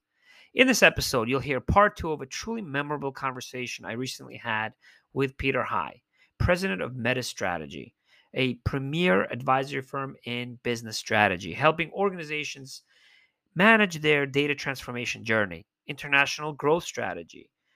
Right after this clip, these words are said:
mergers and acquisitions as well. Peter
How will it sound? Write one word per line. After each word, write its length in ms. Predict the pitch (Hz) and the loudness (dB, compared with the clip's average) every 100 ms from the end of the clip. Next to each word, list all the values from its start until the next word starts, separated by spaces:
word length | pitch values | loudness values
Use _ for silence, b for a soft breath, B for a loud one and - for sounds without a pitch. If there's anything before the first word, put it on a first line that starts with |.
| _ | _
mergers 380 | 117 131 139 139 | 2 2 2 -2
and 100 | 139 | -2
acquisitions 920 | 135 135 143 135 196 - 101 - - - | -2 -2 -4 -2 -2 -2 -8 -16 -20 -12
as 160 | 107 123 | -12 -8
well. 340 | 127 147 - _ _ _ _ b b b b b | -8 -8 -10 _ _ _ _ b b b b b
Peter 440 | - 285 208 151 | 0 4 4 2